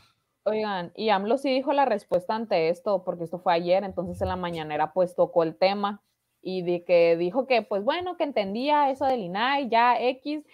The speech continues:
pero ahora de que dice que le pide a Carlos Loret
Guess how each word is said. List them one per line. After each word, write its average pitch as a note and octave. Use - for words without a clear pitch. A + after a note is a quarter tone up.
pero A#3
ahora A3
de C#4
que G#3
dice E4+
que D4+
le A#3
pide G3+
a A#3
Carlos A#3
Loret G#3